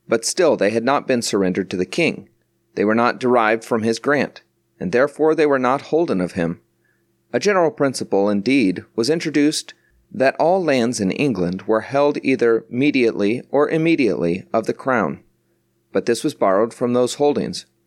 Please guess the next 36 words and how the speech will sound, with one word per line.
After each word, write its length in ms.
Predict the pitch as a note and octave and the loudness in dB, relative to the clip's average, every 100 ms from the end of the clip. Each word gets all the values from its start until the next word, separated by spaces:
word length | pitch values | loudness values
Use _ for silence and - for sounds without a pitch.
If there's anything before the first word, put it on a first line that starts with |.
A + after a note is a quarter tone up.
| _ - | _ -6
which 200 | B2 C#3+ | -2 0
were 100 | C#3+ | 0
truly 400 | - D#3 A2+ A#2 | 0 2 2 0
feudal, 500 | - D3 D#2+ - _ _ _ - | 0 0 0 -4 _ _ _ -6
and 120 | G2+ | 0
only 180 | A#2 D3 | 2 2
applied 460 | D#3+ - D3 D3+ D3+ | -2 0 2 2 0
to 120 | C#3 | 0
others 380 | D3 A2 A2+ - | 2 2 0 -2
for 160 | - | -2
the 80 | D3 | -2
purpose 380 | D3 C3 C3+ - | -2 -2 -2 -2
of 100 | A2+ | 0
illustration, 720 | G2+ G2 - C3+ - C#2+ - _ _ _ _ _ _ _ _ - | 0 0 0 0 0 -8 -10 _ _ _ _ _ _ _ _ -4
feudal 420 | F#3 F#3 G#2 B2 | 0 2 2 0
holdings 640 | - B2+ G2+ F#2 A2 - | 0 2 2 0 -2 -4
were 260 | B2 C#3+ D3 | 0 2 2
therefore 560 | C#3+ C#3 - A2 G#2 A2+ | 2 0 2 2 2 2
but 220 | - B2+ | 0 0
exceptions 680 | B2 D#3+ D#3 - F#2 F#2+ | 0 -2 -2 -2 -4 -2
out 160 | G#2+ A2 | 0 0
of 140 | A2+ | 0
the 100 | B2 | -2
Saxon 480 | A#2 A#2 G2+ - G#2 | -2 0 -2 -2 -2
laws 340 | F#2 F2+ G2 G#2 | 0 0 0 -4
of 140 | G2 | -4
possession, 560 | G#2+ A#2+ B2+ - A#1+ - _ _ - | -2 0 -2 -2 -8 -10 _ _ -4
under 180 | G#2 | 0
which 200 | A2+ B2+ | 0 2
all 180 | C3+ C#3 | 2 2
lands 340 | A#2 G2+ B2 B2 | 2 0 -2 -2
were 120 | A#2 | 0
held 320 | G#2 G#2 A2+ | 2 0 0
in 100 | A2 | 0
absolute 500 | G#2+ G#2+ A#2+ A#2 A2 | -2 -2 0 0 0
right. 320 | C3+ B2+ G2+ | 0 0 -2